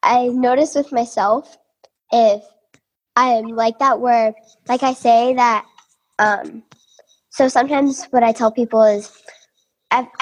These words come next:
I say if I'm ever in, uh, like, in a situation where I actually need to be tough and powerful and beat someone up,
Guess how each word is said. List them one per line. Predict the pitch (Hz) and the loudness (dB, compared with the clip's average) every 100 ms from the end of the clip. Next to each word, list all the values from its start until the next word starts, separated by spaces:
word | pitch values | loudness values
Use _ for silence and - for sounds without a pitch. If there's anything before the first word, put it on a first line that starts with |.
| - | -2
I | - | -2
say | - 247 | 0 0
if | 277 | 0
I'm | 254 | 2
ever | 240 247 | 2 0
in, | 254 233 220 | -2 -2 -4
uh, | 190 202 - 233 _ _ _ - _ _ | -8 -8 -10 -14 _ _ _ -20 _ _
like, | - 208 208 | 0 0 2
in | 226 | 0
a | |
situation | 220 233 220 214 254 277 | 0 -2 0 0 2 2
where | 247 220 | 2 2
I | 202 | 2
actually | 185 233 - 226 | 0 -4 -4 -2
need | 220 | -2
to | 220 | -2
be | 214 | -4
tough | 214 - 214 262 | -4 0 0 2
and | 233 | 0
powerful | 214 196 190 226 - 277 | 0 0 0 0 2 2
and | 240 208 | 2 -2
beat | 208 | -6
someone | - 226 202 | 0 0 0
up, | 110 302 | -2 -2